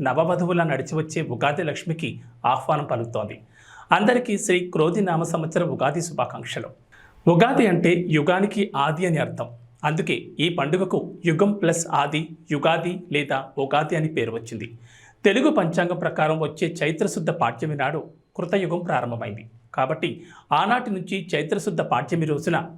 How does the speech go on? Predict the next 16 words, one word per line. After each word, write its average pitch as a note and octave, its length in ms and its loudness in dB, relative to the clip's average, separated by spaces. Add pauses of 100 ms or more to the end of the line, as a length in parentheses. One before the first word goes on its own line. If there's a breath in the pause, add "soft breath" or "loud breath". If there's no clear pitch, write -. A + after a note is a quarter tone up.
(120)
మనం D3+ 280 0
ఉగాదిగా D#3 420 0
జరుపుకుంటాం. A#2+ 500 -6 (580 loud breath)
కాలక్రమేణా F#3 680 2 (100)
అదే D3 220 2
పండుగగా D#3+ 500 -2
మారింది. A2 440 -6 (400 soft breath)
ఇక G3+ 140 4
ఒక్కో G3 440 2
ఏడాది F#3 400 2
వచ్చే F3+ 300 0
ఉగాదిని D3+ 680 -2
ఒక్కో D#3 260 0
పేరుతో - 360 -2
పిలుస్తారు. A#2 480 -4 (480 soft breath)
సోమవారంతో G3 800 0